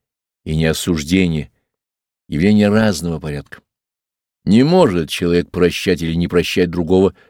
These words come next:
так как следствиями каждого поступка распоряжается карма, и прощение не освобождает от кармы.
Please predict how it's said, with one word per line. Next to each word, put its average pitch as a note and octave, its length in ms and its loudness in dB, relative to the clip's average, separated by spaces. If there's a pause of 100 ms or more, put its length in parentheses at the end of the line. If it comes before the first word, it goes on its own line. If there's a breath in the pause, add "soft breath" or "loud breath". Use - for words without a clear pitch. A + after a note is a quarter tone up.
(160 soft breath)
так - 140 -10
как D#2 200 -8
следствиями F#2 760 0
каждого F#2 500 -2
поступка - 560 -4 (280 loud breath)
распоряжается F2+ 640 -2
карма, G2 400 -6 (800)
и - 80 -6
прощение F#2+ 580 0
не F2+ 100 0
освобождает E2+ 600 -2
от D#2+ 160 -8
кармы. E2+ 320 -6